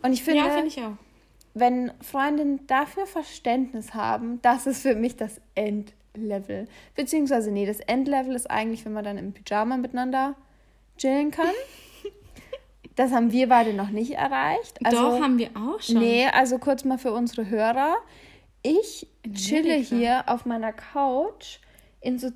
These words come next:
Speaker 1: zehn Euro Leggings mit Wärmflasche und Decke und Franzi kam hier einfach an in so einer heißen, zerrissenen Jeans mit einem silbernen Glitzerpulli und vorher schickt sie mir so eine Sprachnachricht.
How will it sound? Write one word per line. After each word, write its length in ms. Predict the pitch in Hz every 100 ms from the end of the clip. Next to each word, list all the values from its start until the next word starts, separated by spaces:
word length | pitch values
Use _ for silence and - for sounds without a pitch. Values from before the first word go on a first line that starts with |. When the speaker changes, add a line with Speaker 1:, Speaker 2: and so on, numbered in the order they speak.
| -
Speaker 1:
zehn 440 | - 262 294 302 -
Euro 380 | 233 269 269
Leggings 840 | 226 226 214 220 240 262 494 - - - - - - - - 339
mit 220 | 262 220
Wärmflasche 640 | 220 247 285 311 285 - -
und 240 | 233 -
Decke 600 | 220 254 - 214 220 285 -
und 140 | 247 233
Franzi 580 | 247 254 311 - 240 233
kam 320 | - 226 240
hier 160 | 254
einfach 380 | - 226 240 214 -
an 280 | 220 262 370 - - - -
in 80 |
so 120 | 240 269
einer 260 | 269 254
heißen, 420 | 262 247 359 - 277
zerrissenen 800 | - 240 240 381 - 320 262 -
Jeans 640 | 247 269 294 269 415 - - - - -
mit 140 | 294
einem 200 | 311 320
silbernen 500 | 285 302 330 320 320
Glitzerpulli 760 | 277 277 320 - 269 - 220 202
und 140 | 220
vorher 220 | 247 233
schickt 200 | 233 240
sie 80 | -
mir 140 | 226 220
so 80 |
eine 100 | 220
Sprachnachricht. 600 | 214 - 220 220 226 247